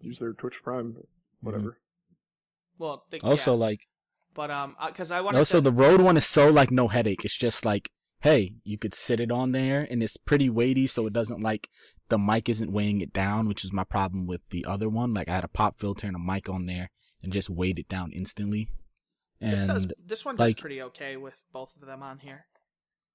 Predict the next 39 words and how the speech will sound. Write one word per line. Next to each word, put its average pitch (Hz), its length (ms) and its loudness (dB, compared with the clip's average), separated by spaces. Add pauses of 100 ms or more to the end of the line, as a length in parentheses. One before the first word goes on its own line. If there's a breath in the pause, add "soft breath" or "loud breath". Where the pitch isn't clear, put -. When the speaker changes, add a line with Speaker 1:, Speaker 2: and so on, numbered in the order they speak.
(1040 loud breath)
Speaker 2:
Yeah, 113 240 2
I 127 40 4
have, 135 300 4 (240)
like, 123 240 0
it's - 160 -2
a 127 80 6
couple 117 340 0
of 110 80 0
things, 107 240 0
though. 104 140 -2
Like, 104 200 -2
I 113 80 0
have 120 180 -2
a 98 80 -8 (100)
different, 110 500 -4 (300)
uh, 101 240 -2
shock - 540 -6
mount 117 320 -2
for 127 100 0
mine 123 400 2
that's - 180 -2
kinda 104 240 2
heavy, 107 380 0
but 104 180 0
it, 78 80 -4
like, 98 260 -4 (720)
it 107 140 0 (100)
doesn't 101 340 4
let 104 200 2
the 95 80 0
mic 92 240 2
shake - 360 2
unless 92 260 0
I, 90 40 -2
like, 87 160 -4
hit - 140 -2
the 92 60 -4
whole 95 220 -4
stand. 101 480 -6